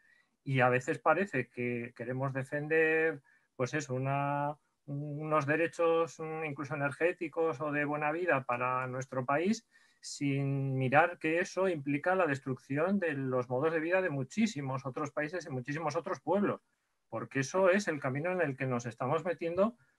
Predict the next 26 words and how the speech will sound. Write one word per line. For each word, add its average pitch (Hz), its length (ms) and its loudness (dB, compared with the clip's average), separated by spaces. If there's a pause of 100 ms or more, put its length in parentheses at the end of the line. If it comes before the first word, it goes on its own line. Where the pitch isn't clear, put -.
(160)
con 165 320 0
propuestas 143 520 0
como 143 180 -2
el 127 100 2
Green 147 280 0
New 151 200 -2
Deal 190 260 0
y 170 60 2
la 131 160 2
transición 127 480 -4
energética. 165 640 -2 (360)
Lo 117 180 -2
dejo 127 240 2
ahí, 190 240 6
que 127 500 -2
<laughs> 143 60 -8
supongo 175 420 2
que 165 80 4
será 156 320 6
polémico 180 580 4 (360)
para 147 200 8
que 143 60 0
lo 139 80 8
abordemos 143 400 6
más 156 160 4
adelante. 139 460 2